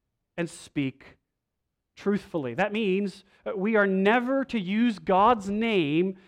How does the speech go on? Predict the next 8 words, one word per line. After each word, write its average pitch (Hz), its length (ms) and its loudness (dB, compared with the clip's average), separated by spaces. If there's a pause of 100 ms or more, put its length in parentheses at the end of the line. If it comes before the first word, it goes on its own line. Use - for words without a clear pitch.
(140)
to 214 140 -2
deceive 233 680 -2
others 185 800 -2 (260)
and 214 240 2
promote 214 760 2
our 185 300 0
own 208 520 2
agenda. 190 640 0